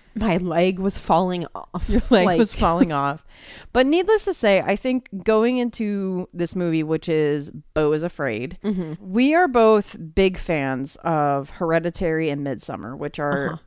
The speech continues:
Speaker 2: Ari Aster's two bigger films that he preceded this one with.
Speaker 1: Yes.
Speaker 2: They are true horror.
Speaker 1: Mm-hmm.
Speaker 2: Um, everything about it. I mean, they're a little, like, elevated horror for sure, but
Speaker 1: Yeah.
Speaker 2: they're true horror. This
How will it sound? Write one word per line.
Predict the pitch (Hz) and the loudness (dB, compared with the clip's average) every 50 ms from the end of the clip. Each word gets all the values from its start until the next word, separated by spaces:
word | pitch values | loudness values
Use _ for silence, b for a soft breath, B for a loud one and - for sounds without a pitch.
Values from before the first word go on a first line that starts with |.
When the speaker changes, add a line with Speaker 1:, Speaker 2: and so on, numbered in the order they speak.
| _ - | _ -2
Speaker 2:
Ari | 165 165 156 156 160 160 | -2 0 0 0 0 0
Aster's | 147 135 135 143 - - 160 147 147 147 143 - - - | 0 -2 -2 -4 -6 -8 -10 -8 -8 -10 -10 -12 -14 -16
two | - - - 165 160 151 147 147 147 147 143 156 160 | -10 -6 -4 -4 -2 -2 -2 -4 -4 -6 -8 -4 0
bigger | 196 190 180 165 180 170 151 147 147 | 2 2 2 2 2 0 0 0 -2
films | 143 - 175 160 143 117 117 135 147 - | -2 -2 -2 -2 -2 -2 -4 -6 -6 -6
that | 156 160 - | -8 -6 -6
he | 170 156 | -8 -8
preceded | - 170 170 - - 170 151 147 - 139 143 170 | -6 -6 -6 -6 -6 -6 -6 -4 -4 -6 -6 -6
this | - 147 151 - - | -8 -10 -10 -10 -10
one | 160 147 143 139 | -10 -10 -8 -8
with. | - 113 - - - - - - _ _ - | -8 -8 -8 -10 -10 -12 -16 -20 _ _ -14
Speaker 1:
Yes. | - - 160 170 196 - - - - | -10 -10 -8 -8 -10 -12 -14 -6 0
Speaker 2:
They | 196 202 208 214 | 2 4 6 6
are | 208 208 202 | 6 6 4
true | 190 - - - - - 269 262 247 240 226 | 2 0 -6 -8 -4 0 2 2 2 2 2
horror. | 175 180 165 143 113 82 73 113 113 165 - - - | 0 0 0 0 0 -2 -4 -6 -8 -8 -10 -4 -2
Speaker 1:
Mm-hmm. | 240 - | 0 0
Speaker 2:
Um, | 175 165 160 147 143 143 127 - | 2 2 0 0 -2 -4 -2 -2
everything | 170 185 180 185 - 190 175 160 | 0 0 0 0 0 -2 -2 -2
about | 139 151 143 143 | 0 0 0 0
it. | 139 - - 175 | 0 -2 -4 -2
I | 190 | 0
mean, | 220 226 233 | 0 2 2
they're | 247 285 320 | 4 4 4
a | 339 | 4
little, | 302 339 311 277 285 240 | 4 4 2 4 4 4
like, | 202 170 - - | 4 4 2 2
elevated | - 165 160 170 175 165 175 180 180 180 185 180 170 | 0 0 2 2 0 0 2 0 2 2 0 0 -2
horror | 175 180 180 180 175 180 180 | -2 0 0 2 2 0 0
for | - - 170 | -2 -4 -8
sure, | - - 160 147 131 123 139 151 | -6 -6 -6 -4 -4 -4 -4 -4
but | - 175 233 | -4 -2 0
Speaker 1:
Yeah. | |
Speaker 2:
they're | 226 208 214 226 220 220 | 2 2 2 2 0 -2
true | - - - 254 247 247 254 254 | -4 -6 -6 -4 -2 -2 -2 -2
horror. | 202 185 156 156 156 156 165 175 175 b b b b b b b b b b b b - | 0 0 0 2 2 2 0 0 -2 b b b b b b b b b b b b 2
This | 185 240 330 381 - - - - | 4 6 6 6 4 2 -2 -8